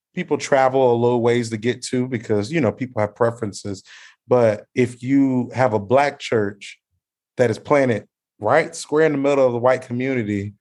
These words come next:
then there should be some type of,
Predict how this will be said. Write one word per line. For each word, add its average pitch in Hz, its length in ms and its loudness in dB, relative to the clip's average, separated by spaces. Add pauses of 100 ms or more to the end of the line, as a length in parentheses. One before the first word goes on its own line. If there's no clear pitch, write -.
(1200)
then 113 800 2
there 120 240 0
should 120 400 -2
be 117 160 -2
some 123 400 -2
type 120 340 0
of, 104 360 0